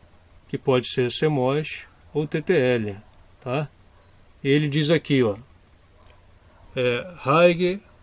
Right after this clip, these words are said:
ou open, quer dizer, é, alto, nível alto ou aberto, liga a saída.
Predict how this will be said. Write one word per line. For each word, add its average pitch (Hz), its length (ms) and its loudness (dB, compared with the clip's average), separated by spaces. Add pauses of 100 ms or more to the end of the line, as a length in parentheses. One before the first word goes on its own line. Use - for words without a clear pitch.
(180)
ou 147 340 8
open, 170 400 0 (1500)
quer 135 140 -4
dizer, 113 300 -4 (720)
é, 117 200 -2
alto, 127 720 4 (480)
nível 127 440 0
alto 117 520 2 (960)
ou 147 260 8
aberto, 143 680 0 (1800)
liga 151 560 4 (260)
a 151 100 -4
saída. 123 600 0